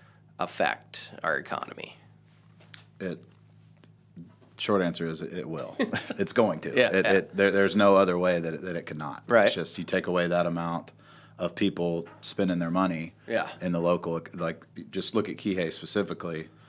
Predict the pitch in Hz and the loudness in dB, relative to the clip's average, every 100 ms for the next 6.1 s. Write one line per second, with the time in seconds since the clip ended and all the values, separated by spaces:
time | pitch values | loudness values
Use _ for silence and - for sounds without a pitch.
0 | - - - _ - 90 85 82 80 - | -20 -20 -20 _ -4 0 0 0 -4 -8
1 | - _ 98 90 82 92 87 85 95 87 | -16 _ -4 0 4 6 4 0 0 0
2 | 87 87 82 87 85 82 85 78 78 - | 0 -2 -4 -6 -6 -6 -6 -6 -8 -4
3 | 85 82 76 78 80 80 78 - - 80 | -6 -4 -8 -8 -8 -8 -8 -8 -6 -6
4 | 73 - - _ _ 85 87 92 80 76 | -8 -14 -20 _ _ -8 -2 0 0 -4
5 | 73 73 - 76 73 78 73 62 - 67 | -6 -10 -8 -10 -10 -10 -12 -12 -12 -12